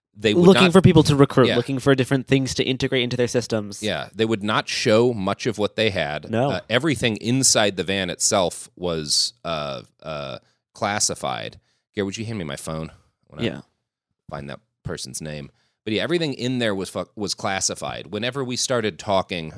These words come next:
Speaker 1: <laughs> especially the first time we were there, 'cause I started asking some pretty specific questions about what was actually in that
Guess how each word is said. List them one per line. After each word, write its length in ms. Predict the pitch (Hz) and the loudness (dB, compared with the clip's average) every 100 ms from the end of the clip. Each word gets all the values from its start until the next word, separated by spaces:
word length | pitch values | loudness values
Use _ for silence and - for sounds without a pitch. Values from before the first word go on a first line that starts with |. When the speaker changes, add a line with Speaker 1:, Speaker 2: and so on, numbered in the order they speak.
| - | -12
Speaker 1:
<laughs> 600 | - - - _ _ - | -12 -12 -20 _ _ -14
especially 260 | 113 165 165 | -2 -2 0
the 100 | 127 | 0
first 220 | 143 - | 0 2
time 140 | 135 | 2
we 80 | 120 | 2
were 100 | 104 | 2
there, 200 | 107 90 | 2 2
'cause 160 | - 98 | 0 -2
I 40 | |
started 300 | 98 120 113 | -2 0 0
asking 460 | 87 98 - 101 92 | 0 -2 -2 -8 -8
some 140 | 95 | -8
pretty 200 | - 117 | -8 -8
specific 440 | - 101 - - - | -6 -6 -6 -6 -6
questions 440 | 104 92 92 87 | -6 -6 -8 -6
about 300 | 87 80 71 _ _ _ _ | -4 -4 -4 _ _ _ _
what 160 | 104 92 | -4 -2
was 180 | 104 90 | -2 -2
actually 720 | 87 - - 85 82 80 67 _ - | -2 -4 -6 -6 -6 -6 -10 _ -10
in 260 | 98 92 | -8 -8
that 320 | 85 71 71 | -6 -6 -8